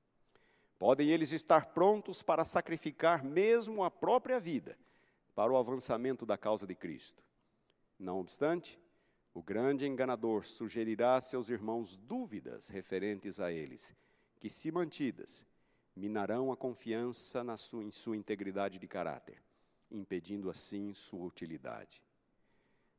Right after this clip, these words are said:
Muitas vezes ele, Satanás, alcança êxito em acarretar sobre eles, os fiéis servos de Deus, por intermédio de seus próprios irmãos, tal tristeza de coração,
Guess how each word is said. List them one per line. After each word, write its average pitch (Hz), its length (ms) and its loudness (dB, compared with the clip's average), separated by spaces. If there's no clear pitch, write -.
Muitas 110 380 0
vezes 107 480 0
ele, 110 360 0
Satanás, 101 760 -4
alcança 123 520 -2
êxito 123 420 0
em 107 100 0
acarretar 113 640 2
sobre 151 340 0
eles, 156 380 2
os - 180 -12
fiéis 165 340 4
servos 107 400 0
de 101 100 -6
Deus, 95 360 -2
por 104 60 0
intermédio 135 520 2
de 139 80 -4
seus 135 280 -2
próprios 247 440 4
irmãos, 160 680 -2
tal 151 280 6
tristeza 170 720 -4
de 147 120 -10
coração, 156 520 -4